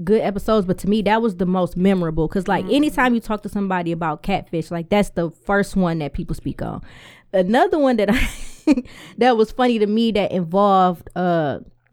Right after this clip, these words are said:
Speaker 1: well, I can't even say technically involved a gay male, is another one that I guess, like, people didn't really, like, they forgot about. It was one, I can't remember the two people names, but the shit was funny. Like, every time I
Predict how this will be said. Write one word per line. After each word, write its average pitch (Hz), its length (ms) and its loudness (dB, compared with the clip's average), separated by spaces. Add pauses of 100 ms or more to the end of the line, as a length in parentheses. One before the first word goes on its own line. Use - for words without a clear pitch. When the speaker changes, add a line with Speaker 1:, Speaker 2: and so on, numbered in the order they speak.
Speaker 1:
well, 214 80 2
I 226 80 4
can't 214 200 0
even 185 140 -2
say 180 180 -2
technically 185 460 -2
involved 170 340 0
a 170 40 -2
gay 180 180 0
male, 180 320 0
is 202 160 2
another 196 420 0
one 202 180 0
that 180 120 2
I 180 120 0
guess, 240 260 -4
like, 202 180 -4
people 285 240 -2
didn't 220 220 2
really, 202 240 -2
like, 170 340 -4 (560)
they 185 140 2
forgot 185 460 0
about. 160 300 -2
It 247 100 2
was 226 160 0
one, 214 220 2
I 190 60 2
can't 233 220 0
remember 285 220 0
the 269 100 -2
two 240 160 -8
people 220 260 -6
names, 165 340 -4
but 170 280 -2
the 175 80 -4
shit 285 260 -2
was 165 160 -6
funny. 220 400 -2
Like, 165 240 -4
every 220 220 0
time 226 240 0
I 175 60 -2